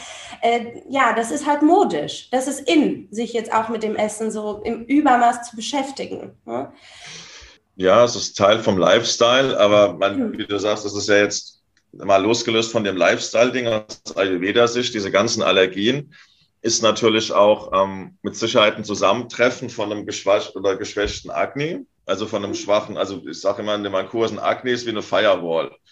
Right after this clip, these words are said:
Speaker 2: Ne?
Speaker 1: <laughs>
Speaker 2: Also ich meine, du kaufst dir ja auch keinen neuen Apple ohne Firewall, weil dir klar ist, gehe ich ohne Firewall ins Netz, hab ich das Ding voller Viren.
Speaker 1: Mhm.
Speaker 2: Also dass man drauf achtet, funktioniert meine Firewall im Sinne von, wie abwehrkräftig bin ich gegen Einflüsse von außen.
Speaker 1: Mhm.
Speaker 2: Ja,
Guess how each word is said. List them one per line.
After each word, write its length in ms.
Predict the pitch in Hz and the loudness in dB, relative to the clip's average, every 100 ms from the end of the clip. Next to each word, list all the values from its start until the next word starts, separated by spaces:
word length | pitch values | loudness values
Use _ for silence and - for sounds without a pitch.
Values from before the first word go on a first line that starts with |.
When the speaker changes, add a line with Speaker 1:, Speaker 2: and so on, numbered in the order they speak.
| _ _ _ | _ _ _
Speaker 2:
Ne? 60 | 90 | -6
Speaker 1:
<laughs> 260 | 98 - - | -4 -4 -6
Speaker 2:
Also 140 | 95 | -6
ich 80 | 104 | -4
meine, 160 | 98 | -4
du 100 | 95 | -2
kaufst 360 | 98 101 110 - | 0 2 2 2
dir 80 | 110 | 4
ja 80 | 104 | 4
auch 180 | 110 | 4
keinen 220 | - 107 107 | 2 0 0
neuen 240 | 107 104 | 0 0
Apple 340 | 85 117 135 | 0 0 0
ohne 200 | 104 110 104 | -2 -2 -4
Firewall, 680 | 92 98 120 113 123 120 | 0 4 4 4 2 2
weil 140 | 104 101 | 0 -2
dir 160 | 104 | -2
klar 300 | 101 95 87 | -4 0 2
ist, 160 | 110 - | 2 -2
gehe 120 | 104 | -6
ich 120 | 104 | -4
ohne 180 | 92 110 | -4 -6
Firewall 640 | 101 104 107 107 110 110 | -2 2 2 2 0 0
ins 240 | 98 98 - | -2 -10 -4
Netz, 320 | 107 120 - | -4 -4 -2
hab 160 | - 110 | -2 -2
ich 100 | - | -10
das 160 | 101 | -10
Ding 180 | - 110 | -10 -12
voller 360 | - 104 95 92 | -6 -2 -2 -2
Viren. 260 | 92 85 - _ _ | -4 -6 -12 _ _
Speaker 1:
Mhm. 200 | 262 247 | -4 -2
Speaker 2:
Also 140 | - 98 | -2 -4
dass 160 | 101 | -4
man 120 | 95 | -8
drauf 340 | 104 95 95 - | -8 -6 -6 -4
achtet, 320 | 104 - 123 | -4 -4 -8
funktioniert 560 | - 113 - 107 110 104 | -8 -10 -8 -6 -4 -2
meine 240 | 101 95 | -2 -2
Firewall 640 | - 98 104 92 87 82 76 | -2 0 2 0 -2 -4 -6
im 100 | 95 | -10
Sinne 280 | 95 110 | -6 -6
von, 340 | 110 104 104 98 | -6 -6 -6 -6
wie 320 | 104 123 120 | -4 -2 -2
abwehrkräftig 960 | 113 120 120 107 - 107 113 - 107 - | -2 -2 -2 -4 -4 -6 -6 -6 -10 -8
bin 120 | 107 | -8
ich 180 | 104 - | -8 -6
gegen 200 | 107 101 | -8 -4
Einflüsse 540 | 92 104 - 98 98 | -6 -6 -8 -10 -10
von 160 | 101 82 | -10 -6
außen. 460 | 71 87 - - _ _ - | -4 -4 -6 -16 _ _ -8
Speaker 1:
Mhm. 440 | 285 233 262 254 - | -4 -2 -4 -6 -14
Speaker 2:
Ja, 280 | - - | -14 -16